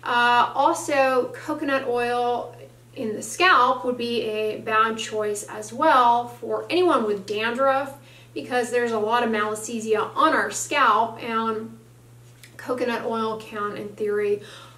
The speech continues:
worsen that malassezia burden and contribute to the dandruff. So while it's great on the hair shaft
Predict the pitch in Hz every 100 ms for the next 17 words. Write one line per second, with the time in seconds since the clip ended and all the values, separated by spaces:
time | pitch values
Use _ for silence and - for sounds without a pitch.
0 | - 233 262 254 240 220 190 190 196 208
1 | 196 214 - 220 208 214 202 - 190 226
2 | 262 262 208 202 208 214 220 - 220 214
3 | 214 - 196 190 214 208 202 - - 226
4 | 214 277 494 453 - 285 330 285 208 214
5 | - 269 220 - - 302 - - 247 -